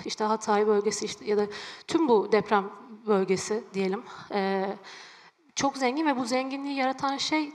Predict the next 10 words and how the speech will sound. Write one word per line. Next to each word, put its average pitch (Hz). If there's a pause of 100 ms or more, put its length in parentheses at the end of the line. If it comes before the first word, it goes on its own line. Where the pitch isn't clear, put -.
tesadüf 254
değil. 220 (240)
E, 202
burada 240 (280)
insan 247
ve 240
onun, 240 (540)
e, 208
doğal 226
çevresiyle 254